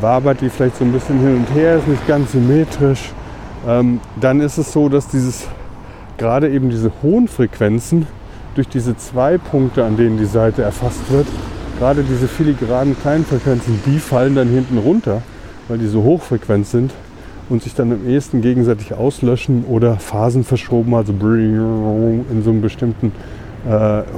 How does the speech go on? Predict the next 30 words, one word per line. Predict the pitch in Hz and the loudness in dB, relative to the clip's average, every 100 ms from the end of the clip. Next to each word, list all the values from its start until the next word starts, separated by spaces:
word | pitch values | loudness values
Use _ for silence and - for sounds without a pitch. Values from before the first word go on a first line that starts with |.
| - | -4
höhere | 120 135 131 | 2 4 2
frequenten | 120 - - 120 117 113 | 0 -6 -2 0 0 -2
Bereich | 104 98 101 107 - - - - | 0 2 2 0 -4 -16 -16 -10
sich | 110 - | -8 -2
gegenseitig | 117 107 110 98 | 0 2 0 2
überlagern, | 107 101 113 139 147 117 | 0 2 2 2 2 2
während | 117 113 | 2 2
die | |
Bässe, | 104 117 131 170 160 - - - - - - | 0 0 2 2 0 -2 -20 -18 -18 -8 -4
die | |
sind | 104 135 131 | 0 0 2
da | 120 | 2
ein | |
bisschen, | 113 127 - - 127 117 98 - 143 | 2 0 -2 0 2 2 0 -8 -4
ähm, | 113 110 110 107 92 - - - - - - - - - - - - - - - - | 0 2 2 0 -2 -14 -20 -20 -20 -20 -20 -20 -20 -20 -20 -20 -18 -18 -18 -16 -4
ah, | 120 123 110 | 0 0 0
wie | |
sagt | 113 123 120 | 0 0 0
man, | 131 127 110 - - | 2 2 2 -4 -4
ein | 110 | -2
bisschen | 113 113 - 113 110 | -2 -4 -2 0 0
entspannter. | 110 104 - 117 123 92 - | 0 -4 0 0 2 0 -2
Ja? | 104 110 | -4 -2
Also | 107 101 | -2 2
die, | 110 107 - - - - - - | 2 2 0 -16 -16 -18 -12 -4
die | |
sind | 101 123 | 2 2
nicht | 107 | 2
so | - | -2
anfällig | 110 131 - 104 104 - | 0 0 2 2 2 -2